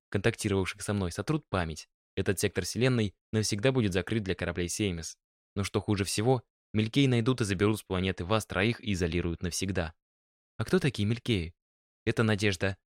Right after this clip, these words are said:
раса галактических патрульных. Их задача следить за исполнением законов всеми другими расами.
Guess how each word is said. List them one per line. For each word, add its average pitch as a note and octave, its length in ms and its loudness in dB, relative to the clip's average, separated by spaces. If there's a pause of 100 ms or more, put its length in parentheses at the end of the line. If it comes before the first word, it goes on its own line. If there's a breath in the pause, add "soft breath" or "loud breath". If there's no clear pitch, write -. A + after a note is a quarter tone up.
(140)
раса A#2+ 320 2
галактических F#2+ 640 -2
патрульных. A2 560 0 (180)
Их G2 120 -2
задача G2 480 2 (320)
следить C3 280 0
за B2 100 4
исполнением F#2+ 500 2
законов F#2+ 440 0
всеми F2 240 -2
другими F2+ 340 0
расами. F2+ 500 -2